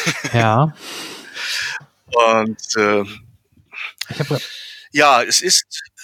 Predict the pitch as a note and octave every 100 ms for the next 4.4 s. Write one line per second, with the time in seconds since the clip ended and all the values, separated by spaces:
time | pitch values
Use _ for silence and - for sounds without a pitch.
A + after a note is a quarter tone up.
0 | - _ _ D3+ C#3+ E3+ - C3 C#3 C3+
1 | - C3+ C3 B2 A#2+ A#2 B2+ C3+ _ G#2
2 | C3 E3+ - D#3+ D3+ D3+ C#3 A2 D3 D#3
3 | C#3 C3+ C#3 B2+ A#2+ C3 B2+ B2 B2+ A#2
4 | G#2+ A2+ A#2 A#2+